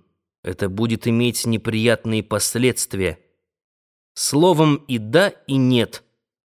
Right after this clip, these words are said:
Они восхищались Деметрием и восхваляли его,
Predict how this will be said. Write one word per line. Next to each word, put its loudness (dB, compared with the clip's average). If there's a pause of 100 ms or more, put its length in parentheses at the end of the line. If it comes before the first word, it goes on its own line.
Они 2
восхищались 0
Деметрием 2
и -2
восхваляли 0
его, 2